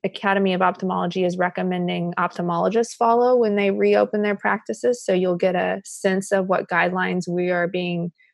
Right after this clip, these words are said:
advised to use, and you can compare your practice to those guidelines and, and decide if you feel like things are up to snuff and you're comfortable going in. And then there's also a link lower down on the page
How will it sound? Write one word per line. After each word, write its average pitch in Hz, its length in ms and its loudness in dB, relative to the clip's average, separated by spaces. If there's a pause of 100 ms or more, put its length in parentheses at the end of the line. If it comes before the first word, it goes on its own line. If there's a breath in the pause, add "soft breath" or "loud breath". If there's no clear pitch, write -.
(200)
advised 180 640 0
to 196 80 -4
use, 180 600 0 (100)
and 180 180 0
you 175 60 -2
can 180 260 -4
compare 180 680 0 (800)
your 190 460 6
practice 202 640 -2
to 196 100 0
those 180 280 2
guidelines 196 680 -2
and, 175 420 -4
and 175 180 -4
decide 175 480 0
if 175 180 -2
you 180 100 -2
feel 180 240 -2
like 175 340 -4 (440 soft breath)
things 190 240 2
are 180 60 4
up 180 160 0
to 185 100 -4
snuff 185 400 -4
and 170 160 -2
you're 170 120 -2
comfortable 175 460 -2
going 170 360 -4
in. 208 260 -6 (420)
And 208 180 4
then 202 140 4
there's 202 340 4
also 208 840 4
a 190 140 4
link 196 400 0 (480)
lower 262 380 6
down 196 260 4
on 180 140 0
the 185 80 -4
page 180 580 -2